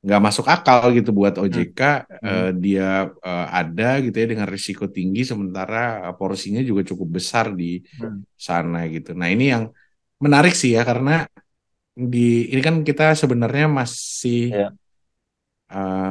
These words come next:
Speaker 1: mau diakui atau tidak diakui, tapi emang kondisi ekonomi dunia sebenarnya memang tidak sedang baik-baik saja gitu.
Speaker 2: Hmm,
Speaker 1: Dan
Speaker 2: betul.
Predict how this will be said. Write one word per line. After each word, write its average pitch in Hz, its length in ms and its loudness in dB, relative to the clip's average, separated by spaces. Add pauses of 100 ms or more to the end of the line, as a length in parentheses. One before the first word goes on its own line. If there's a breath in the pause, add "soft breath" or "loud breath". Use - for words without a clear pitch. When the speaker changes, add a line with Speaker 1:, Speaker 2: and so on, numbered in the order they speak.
Speaker 1:
mau 104 480 0
diakui 113 420 2
atau 127 220 2
tidak 107 280 -2
diakui, 92 520 -2
tapi 135 280 0
emang 127 140 -2
kondisi 104 600 -4
ekonomi 101 480 -2
dunia 98 400 0
sebenarnya 98 440 -2 (120)
memang 101 100 -6
tidak 98 240 -2
sedang 90 300 -2
baik-baik 87 400 -2
saja 98 500 -2
gitu. 78 160 -8
Speaker 2:
Hmm, 131 540 0
Speaker 1:
Dan 107 40 2
Speaker 2:
betul. 127 280 10